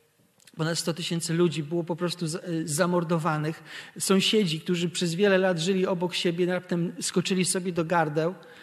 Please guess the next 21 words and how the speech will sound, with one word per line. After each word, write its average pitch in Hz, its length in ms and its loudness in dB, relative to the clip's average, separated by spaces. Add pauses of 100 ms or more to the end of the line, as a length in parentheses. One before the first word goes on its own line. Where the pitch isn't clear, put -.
(400)
i 175 440 0 (840)
Bośniacy 185 760 0 (1700)
zabijali 156 520 0
Serbów, 156 480 0
Serbowie 147 460 0
zabijali 147 480 -2 (160)
Bośniaków 147 720 -4
i 170 60 -2
do 165 120 0
tej 170 140 -2
pory 165 380 0 (420)
ra-, 160 240 -2
rany, 170 540 0 (580)
do 160 100 -2
tej 165 160 -2
pory, 160 420 2 (520)
y, 151 240 -4
niezgody. 151 560 -2
To, 170 300 -4
to 180 140 -4
jest - 480 -4